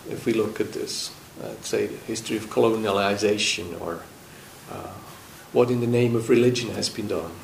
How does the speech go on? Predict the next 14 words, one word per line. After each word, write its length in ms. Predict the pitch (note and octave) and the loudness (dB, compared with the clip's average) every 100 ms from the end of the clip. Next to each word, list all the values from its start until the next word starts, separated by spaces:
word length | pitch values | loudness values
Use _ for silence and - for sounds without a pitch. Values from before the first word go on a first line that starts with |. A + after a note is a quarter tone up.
| - | 4
Even 320 | E3+ E3 C#3 | 8 8 6
Buddhist 520 | A#2+ - D#3+ B2+ - | 6 12 12 12 6
religion, 440 | A#2+ G#2 G2+ G2+ F#2+ | 0 0 0 -4 -6
you 80 | A2 | -6
know, 200 | A#2 A2+ - | -4 -4 2
Buddhists, 480 | C3 C3 A#2 - - | 4 6 4 2 2
although 380 | C3 A#2 A2+ G#2+ G#2+ | 4 4 4 2 0
nicer 420 | A#2 C3 B2+ - | 2 2 2 2
than 160 | A2 G#2 | -2 0
the 80 | |
lot, 420 | A2 A2 A2+ - - - - - - - - - | 2 4 2 0 -8 -8 -10 -14 -14 -14 -16 -8
uh, 300 | C#3 A#2 G#2+ - - - F3 - | -4 -2 -4 -8 -12 -10 -10 -10
still 320 | - G#3 C#3+ | 10 12 12
have 380 | B2 B2+ - - | 12 6 2 -10